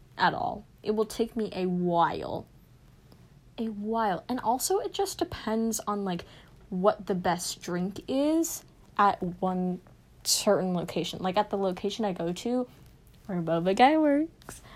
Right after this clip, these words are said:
um, I get the same thing. And I have been getting the same thing ever since, uh, I don't know, twenty nineteen. That's so long. That's not half a year. That's, sis,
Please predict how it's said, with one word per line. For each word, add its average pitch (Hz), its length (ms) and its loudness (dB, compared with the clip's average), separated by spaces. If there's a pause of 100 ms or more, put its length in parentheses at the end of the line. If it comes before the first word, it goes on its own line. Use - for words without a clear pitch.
(180)
um, 185 580 2 (680)
I 226 100 6
get 240 160 0
the 233 80 0
same 190 280 -2
thing. 180 320 -4 (120)
And 202 80 -4
I 196 80 0
have 208 240 0
been 190 140 0
getting 170 240 0
the 170 100 -4
same 180 280 -4
thing 185 360 -2
ever 185 160 -4
since, 185 480 -6 (1900)
uh, 202 160 0 (840)
I 175 80 -2
don't 208 200 -2
know, 208 460 -4 (180)
twenty 202 300 -2
nineteen. 190 600 -2 (160)
That's 214 400 0
so 202 260 4
long. 185 680 2
That's 226 260 4
not 190 220 4
half 180 260 -2
a 190 40 0
year. 170 260 2
That's, 185 320 0 (320)
sis, 381 520 2